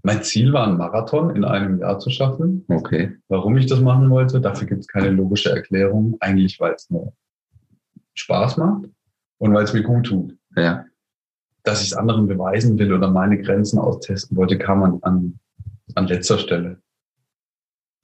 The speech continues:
Speaker 1: Das ist zwar auch schon immer irgendwo mit dabei, aber ich finde, in erster Linie muss man irgendwas tun,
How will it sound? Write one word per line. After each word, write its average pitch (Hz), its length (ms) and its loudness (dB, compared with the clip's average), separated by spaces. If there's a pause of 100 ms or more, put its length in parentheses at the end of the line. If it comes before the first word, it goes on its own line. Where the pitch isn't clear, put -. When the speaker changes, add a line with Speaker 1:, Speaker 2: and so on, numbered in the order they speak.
(100)
Speaker 1:
Das 92 180 -6
ist 107 140 -2
zwar 90 200 -2
auch 101 160 2
schon 101 180 0
immer 101 240 0
irgendwo 101 280 0
mit 98 180 2
dabei, 98 320 0
aber 95 120 0
ich - 140 -8
finde, 104 260 0
in 92 100 -2
erster 101 320 -2
Linie 98 240 0
muss 98 240 0
man 95 160 2
irgendwas 101 400 0
tun, 107 360 0